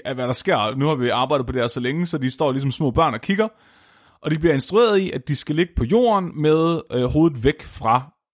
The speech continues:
sprængningen. De er ikke rigtig sikre på, hvor meget den her bombe kommer til at sprænge, hvis den overhovedet springer, men de har prøvet at sjusse sig lidt frem til det, og så ligger de derude, hvor de tænker, de er i sikkerhed.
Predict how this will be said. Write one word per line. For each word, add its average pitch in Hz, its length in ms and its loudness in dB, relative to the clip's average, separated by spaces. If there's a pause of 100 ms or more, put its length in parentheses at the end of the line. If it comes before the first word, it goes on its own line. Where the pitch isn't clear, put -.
(260)
sprængningen. 127 580 0 (1040)
De 170 60 2
er 196 40 6
ikke 190 180 -2 (100)
rigtig 208 300 0
sikre 233 340 0
på, 196 380 2
hvor 123 100 2
meget 120 560 0
den 208 140 2
her 202 60 4
bombe 185 340 2
kommer 147 220 -2
til 165 100 -2
at 156 60 2
sprænge, 151 440 -2 (140)
hvis 123 320 0
den 120 140 0
overhovedet 117 280 0
springer, 165 420 -2 (120)
men 143 180 2
de 151 40 2
har 151 80 2
prøvet 160 320 2
at 175 60 0
sjusse - 280 -2
sig 156 100 -2
lidt 143 140 2
frem 147 260 -2
til 127 180 -2
det, 131 80 -2
og 123 140 -4
så 147 100 -2
ligger 139 220 0
de 113 100 -4
derude, 110 280 0
hvor 107 100 -6
de 101 60 -6
tænker, 107 300 -6
de 104 80 -6
er 98 40 -4
i 98 40 -6
sikkerhed. 87 360 -10